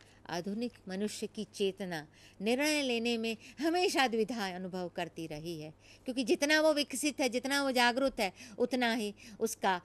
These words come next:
वर्ण का प्रश्न संकटपूर्ण हो जाता है। सार्त्र कहता है कि हम स्वतंत्र हैं चुनने के लिए, और चुनना ही पड़ेगा हमें। और जहाँ भी चुनने की जिम्मेदारी आती है, वहाँ हमारी चेतना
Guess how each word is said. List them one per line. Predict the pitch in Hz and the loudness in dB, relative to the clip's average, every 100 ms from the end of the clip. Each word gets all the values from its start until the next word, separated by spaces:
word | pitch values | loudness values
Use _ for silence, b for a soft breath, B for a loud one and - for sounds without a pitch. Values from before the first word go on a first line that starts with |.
| B B - | B B -14
वर्ण | 175 214 294 440 | 2 6 8 8
का | - 320 | 6 4
प्रश्न | 233 208 - 214 | 4 0 -2 -8
संकटपूर्ण | - 220 202 214 - 202 190 | -4 -4 0 -2 -2 -6 -4
हो | 185 175 | -4 -2
जाता | 160 151 - | -2 -4 -6
है। | 151 156 - | -8 -10 -14
सार्त्र | - 196 202 208 | -2 0 0 -4
कहता | 220 233 247 262 | -6 -6 -2 0
है | 202 147 b b b - | 0 -4 b b b -6
कि | |
हम | 220 208 | -4 -4
स्वतंत्र | 202 208 214 269 220 | -4 -2 0 0 -2
हैं | 170 165 180 b b - - | -6 -8 -10 b b -6 -2
चुनने | 196 190 185 | 0 -2 -6
के | 165 160 | -6 -6
लिए, | 151 147 B 190 190 | -6 -8 B -10 -8
और | |
चुनना | 185 247 262 302 | -4 -4 -2 -2
ही | 330 | -2
पड़ेगा | 254 202 165 | -2 -2 -4
हमें। | 151 151 170 - _ - - - | -8 -12 -16 -20 _ -20 -20 -8
और | 202 | -6
जहाँ | 175 214 269 381 | -2 2 4 4
भी | 403 | 4
चुनने | - 302 294 294 | 2 2 2 2
की | 277 | 2
जिम्मेदारी | 247 240 233 226 220 | 2 0 2 2 2
आती | 202 - 220 | 0 -2 -2
है, | 220 254 302 B 226 214 | 2 0 0 B -10 -4
वहाँ | 226 208 202 | -2 -2 -6
हमारी | 196 196 196 | -6 -6 -6
चेतना | - 185 - 196 208 240 | -4 -4 -4 -4 -2 -2